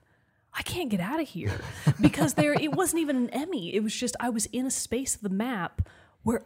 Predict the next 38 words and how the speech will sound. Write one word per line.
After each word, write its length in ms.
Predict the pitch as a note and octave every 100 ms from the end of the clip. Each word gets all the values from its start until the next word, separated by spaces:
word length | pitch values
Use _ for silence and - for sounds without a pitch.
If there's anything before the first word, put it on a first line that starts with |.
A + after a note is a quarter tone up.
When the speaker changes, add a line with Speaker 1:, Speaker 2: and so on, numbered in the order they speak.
| -
Speaker 1:
all 300 | G#3+ A#3+ B3+
of 100 | A3
the 60 | A3+
doors 640 | F#3 A3 A3 G#3+ G3 -
were 100 | F3+
not 280 | G3+ G3+ G#3
accessible 600 | A3 - G3+ G#3 G3+ E3
to 140 | D#3 E3
me 80 | -
yet, 420 | - - - - -
or, 140 | A3+
like, 180 | G#3 G3
something 300 | - G#3+ G#3
had 140 | F#3
caved 360 | - F#3+ F3 D3
in 260 | B3 C#4 B3+
and 120 | G#2
I 40 | F2+
Speaker 2:
Yeah. 60 | D2
Speaker 1:
couldn't 180 | G#3+ G3
get 140 | F#3
back 220 | D#3 E3
out 200 | A3 A3
the 60 | G#3+
way 140 | F#3
I'd 200 | F3+ E3+
come 160 | E3 F3+
in. 100 | G#3+
And 60 | A3
I 40 |
was 80 | G3
like, 180 | F#3+ - _ - - - - -
"I 160 | - D4+
don't 460 | F3+ - E3+ D#3
know 160 | E3+ G#3
what 280 | E3+ C3+ -
to 120 | A#3+
do." 560 | F#3+ G#3+ F4+ D#4+ -